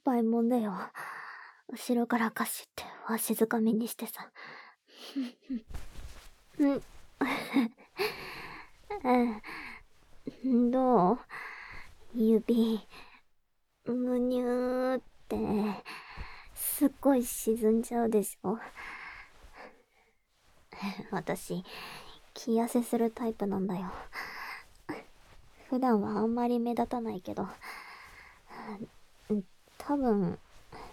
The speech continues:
Gカップ。脱いだらもっとすごいんだ。いつか見せてあげる。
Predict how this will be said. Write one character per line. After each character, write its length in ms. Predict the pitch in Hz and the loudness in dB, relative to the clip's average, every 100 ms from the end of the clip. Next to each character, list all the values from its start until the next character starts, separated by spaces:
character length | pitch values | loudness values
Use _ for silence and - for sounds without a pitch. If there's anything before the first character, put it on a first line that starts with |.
| - - - - - - - | -20 -20 -20 -20 -20 -20 -10
G 280 | - 220 214 | 0 0 0
カ 120 | - | -2
ッ 40 | - - | -12 -6
プ。 80 | 208 - - - - - - - _ - - - - - - - - - - - - | -6 -6 -14 -20 -20 -20 -20 -20 _ -20 -20 -18 -14 -14 -14 -14 -12 -12 -14 -18 -4
脱 240 | 233 233 240 | 2 4 4
い 100 | 226 | 4
だ 140 | 214 | 4
ら 160 | 196 190 | 2 2
も 180 | 190 | 0
っ 40 | 214 | 0
と 180 | - 196 | 0 -2
す 300 | - - 208 | -2 -8 0
ご 160 | 220 | 4
い 80 | 226 | 4
ん 100 | 220 | 4
だ。 240 | 190 170 - - - - - - - - - - - 196 | -2 -4 -8 -12 -12 -12 -12 -16 -18 -20 -20 -16 -8 0
い 140 | 220 | 0
つ 120 | - | 0
か 160 | - 190 | -2 0
見 200 | 196 202 | 0 0
せ 120 | 196 | -2
て 120 | - | -4
あ 60 | - | -8
げ 160 | - | -8
る。 100 | 220 | -8